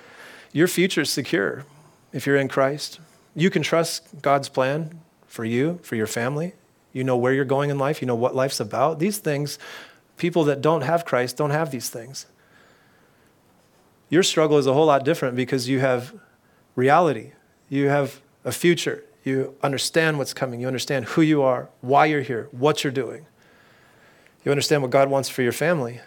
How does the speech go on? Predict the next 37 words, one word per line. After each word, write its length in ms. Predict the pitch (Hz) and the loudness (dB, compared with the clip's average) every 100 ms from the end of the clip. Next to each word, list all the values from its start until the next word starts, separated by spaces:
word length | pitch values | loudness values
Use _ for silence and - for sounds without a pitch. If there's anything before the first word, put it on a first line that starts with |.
| _ _ _ _ _ _ _ | _ _ _ _ _ _ _
There 120 | - 131 | -4 -2
are 60 | |
people 260 | 123 175 143 | 0 0 0
today 220 | - 131 | -2 -2
struggling, 400 | 127 151 160 131 | -2 0 2 0
saying, 180 | 123 127 | 0 0
"I 100 | 156 | 2
don't 100 | 165 | 2
know 100 | 151 | 2
what 220 | 151 175 | 2 4
God 240 | 127 120 | 2 2
wants. 200 | 120 127 | 0 0
I 100 | 147 | 0
don't 120 | 185 156 | 0 2
know 80 | |
what 260 | 151 143 190 | 2 4 2
I'm 80 | 139 | 2
supposed 240 | - 120 | -2 -6
to 60 | 117 | -2
do 140 | 117 | -2
with 100 | 113 | 0
these 180 | 113 104 | -4 -8
kids. 220 | - 107 | -6 -2
I 60 | 131 | 0
don't 100 | 170 | 2
know 80 | 160 | 2
what 180 | 175 | 4
I'm 100 | 185 | 2
supposed 260 | 139 135 - | 0 -6 -6
to 60 | 120 | -4
do 100 | 113 | -4
with 160 | 113 | -4
my 100 | 117 | -6
life." 260 | 104 104 - | -6 -6 -4
Well, 120 | 123 | -2
you 140 | 143 | 0
do. 340 | 185 214 226 | 0 -2 -4